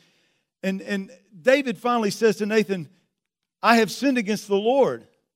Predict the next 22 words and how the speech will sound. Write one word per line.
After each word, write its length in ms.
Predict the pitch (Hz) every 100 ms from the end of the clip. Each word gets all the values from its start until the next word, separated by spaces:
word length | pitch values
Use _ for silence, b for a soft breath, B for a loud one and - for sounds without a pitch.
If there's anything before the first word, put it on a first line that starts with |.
| _ _ -
And 160 | 180
Nathan 340 | 190 254 - 180
said 260 | - 202
to 80 | 175
David, 500 | 143 208 247 165 120 _ _ _
"The 80 | -
Lord 300 | 196 214 214
also 420 | 196 196 240 202
has 140 | 180 165
put 200 | - 190
away 220 | 180 185
your 160 | 165 160
sin. 380 | - 262 214 156
You 140 | 208
shall 260 | - 175 180
not 240 | 165 160
die. 440 | 196 226 160 113 _ _ _ _ _ _
However, 800 | 170 180 185 233 240 202 117 - _ _ _ _ _ _ _ _ _ _ _ _ _ _ _ _ _
because 580 | 156 - - 190 233 175
of 180 | 190 139
this 240 | 190 180
deed, 600 | 127 180 233 214 143 104